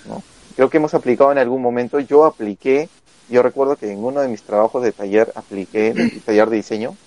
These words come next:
Speaker 1: eh, inspirado en, en, en Camino.
Speaker 2: Ah,
Speaker 1: Inspirado
Speaker 2: mira.
Speaker 1: en Camino, en Camino y en Cloud City también,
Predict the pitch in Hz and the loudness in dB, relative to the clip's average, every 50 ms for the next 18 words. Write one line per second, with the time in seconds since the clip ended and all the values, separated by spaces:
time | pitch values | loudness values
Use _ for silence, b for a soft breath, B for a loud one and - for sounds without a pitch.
0 | _ _ _ _ _ _ _ _ - 104 101 98 98 98 98 95 98 95 101 95 | _ _ _ _ _ _ _ _ -6 -4 -2 -2 0 0 0 0 -2 -2 -4 -4
1 | 95 104 - - - - - - 131 123 - - - 110 101 117 127 139 147 156 | -6 -10 -14 -18 -20 -20 -16 -10 -10 -10 -8 -4 -2 2 4 6 6 4 4 2
2 | 151 139 110 98 104 - - 101 98 95 95 95 95 92 90 _ _ _ - _ | 0 -2 -4 -6 -12 -18 -18 -18 -18 -16 -16 -16 -16 -18 -20 _ _ _ -20 _
3 | _ _ - 117 110 - 104 101 127 156 151 120 92 - _ _ _ _ _ _ | _ _ -18 -16 -12 -10 -8 -6 -4 -4 -4 -6 -8 -10 _ _ _ _ _ _
4 | _ _ _ _ _ _ _ _ _ _ - - 135 143 120 127 139 151 165 - | _ _ _ _ _ _ _ _ _ _ -6 -2 2 4 4 4 4 2 0 -2
5 | 135 123 127 131 131 123 135 151 180 - _ _ _ _ _ _ _ - 110 107 | -4 -4 -4 -4 -4 -2 -4 -4 -4 -8 _ _ _ _ _ _ _ -14 -12 -6
6 | - 110 107 120 139 151 151 151 160 170 165 143 127 104 104 104 104 101 101 98 | -4 -4 -2 -2 0 0 2 4 4 2 2 0 -4 -2 0 0 0 0 -2 -6
7 | 98 - - 127 127 135 - _ - - 143 127 - 110 98 - 170 170 175 120 | -10 -6 0 2 2 2 0 _ -6 -6 -6 -6 -6 -10 -14 -14 -12 -6 -2 0
8 | 120 107 | 0 0